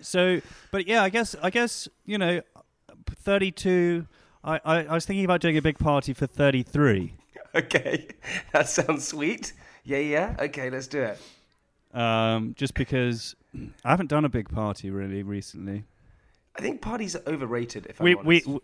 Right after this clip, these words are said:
Speaker 1: well, no, I know, but also it's a bit, I find it a bit, like, self-indulgent to throw your own party.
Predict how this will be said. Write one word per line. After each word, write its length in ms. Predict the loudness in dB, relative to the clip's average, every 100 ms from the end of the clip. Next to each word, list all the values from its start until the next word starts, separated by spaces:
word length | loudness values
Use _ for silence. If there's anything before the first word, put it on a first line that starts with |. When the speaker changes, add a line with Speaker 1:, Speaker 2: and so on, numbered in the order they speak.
| _ 0
Speaker 1:
well, 220 | 6 8
no, 160 | 10
I 140 | 8 8
know, 180 | 8 8
but 140 | 6
also 300 | 4 4 4
it's 140 | 0 0
a 40 |
bit, 200 | -2 0
I 120 | 0 0
find 260 | 0 0
it 60 | 0
a 40 |
bit, 160 | 2 2
like, 240 | 2 0 -2
self-indulgent 880 | 0 0 0 0 2 2 0 -4 -4 -8
to 120 | -8
throw 200 | 0 4
your 240 | 4 4
own 200 | 4 4
party. 420 | 2 2 0 -2